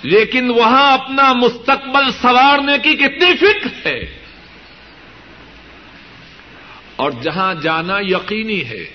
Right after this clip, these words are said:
آخرت میں جانا یقینی ہے یا اس میں کوئی شک و شبہ ہے؟ جس کو یقین نہ آئے، اسی شہر بطھا کے اخیر پر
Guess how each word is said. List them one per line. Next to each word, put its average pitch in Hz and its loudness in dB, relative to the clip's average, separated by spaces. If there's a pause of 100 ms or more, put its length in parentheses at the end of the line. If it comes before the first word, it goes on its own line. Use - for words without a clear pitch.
(1160)
آخرت 160 -4
میں 190 -10
جانا 175 -4
یقینی 208 -4
ہے 233 -6
یا 160 -4
اس - -12
میں 196 -6
کوئی 202 -2
شک 170 -8
و 185 -6
شبہ 151 -8
ہے؟ 101 -16 (1800)
جس 135 -10
کو 127 -6
یقین 165 -6
نہ 185 -2
آئے، 202 0 (2000)
اسی 262 -2
شہر 269 2
بطھا 233 0
کے 240 -2
اخیر 277 -2
پر 170 -4